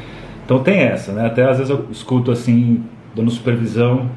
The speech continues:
"Ah, vamos ver se ele vo-, vamos ver se o paciente volta na semana que vem. Ah, vamos ver se ela volta na próxima sessão." Porque tem essa preocupação, você faz uma intervenção, será que passou do ponto?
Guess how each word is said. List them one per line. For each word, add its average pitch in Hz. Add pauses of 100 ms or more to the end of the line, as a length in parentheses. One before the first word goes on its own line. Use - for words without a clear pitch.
(200)
"Ah, 120
vamos 143
ver 160
se 165
ele 165
vo-, 131
vamos 139
ver 143
se 147
o -
paciente 143
volta 127
na 131
semana 131
que 131
vem. 107
Ah, 80
vamos 120
ver 113
se 123
ela 120
volta 110
na 110
próxima 107
sessão." 98 (580)
Porque 165
tem 180
essa 180
preocupação, 175
você 120
faz 131
uma 143
intervenção, 135
será 143
que -
passou 110
do 87
ponto? 110